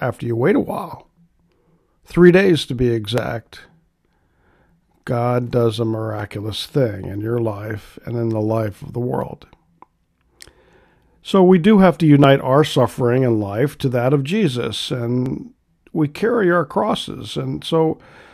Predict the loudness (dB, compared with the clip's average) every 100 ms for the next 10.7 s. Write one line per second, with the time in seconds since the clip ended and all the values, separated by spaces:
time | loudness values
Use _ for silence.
0 | _ _ 0 2 4 2 0 0 -2 0
1 | 2 2 4 2 0 -6 -2 -2 -2 -2
2 | 0 0 -2 -2 0 0 2 0 0 -6
3 | -10 -12 -14 -20 -20 -20 _ _ _ _
4 | _ _ _ _ _ _ -2 -2 -2 -6
5 | -4 0 2 2 2 2 0 0 0 0
6 | 0 0 -2 -10 -10 -12 _ -20 _ _
7 | _ _ _ _ _ _ _ _ _ _
8 | _ _ _ -10 -2 2 2 0 0 0
9 | 0 0 2 2 0 -2 -6 -10 -10 -8
10 | -6 -6 -6 -6 -8 -8 -12